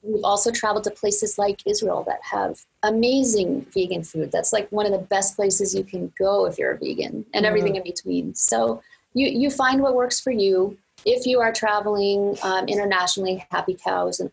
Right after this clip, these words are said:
Speaker 1: awesome resource. You can look up, figure out where the best places are that suit your needs. So don't
Speaker 2: Mm-hmm.
Speaker 1: forget about that guide. Even in the U S, that's a good one.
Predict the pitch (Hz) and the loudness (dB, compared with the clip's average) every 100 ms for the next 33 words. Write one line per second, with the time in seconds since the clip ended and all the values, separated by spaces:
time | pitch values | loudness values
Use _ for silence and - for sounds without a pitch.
0 | - 180 - 185 95 95 190 180 - - | -4 -2 -2 -2 -2 -2 0 0 -2 -4
1 | 160 - - 185 190 180 180 - 185 185 | -8 -6 -4 -2 0 -2 -2 -2 0 2
2 | 185 - 185 180 196 185 180 - - 185 | 0 0 0 0 0 -2 -2 -4 -2 0
3 | - 185 - 180 196 226 220 - - - | 0 -2 0 2 2 2 2 0 0 0
4 | 226 220 226 247 - - _ _ - - | 0 0 0 -2 -8 -12 _ _ -6 0
5 | 196 196 202 156 202 196 190 185 180 180 | 2 2 0 0 0 0 0 0 0 0
6 | 190 190 208 214 214 196 185 185 175 180 | 0 0 0 2 2 2 2 4 4 2
7 | 180 175 - 170 165 165 190 | 0 -4 -2 -2 0 0 -2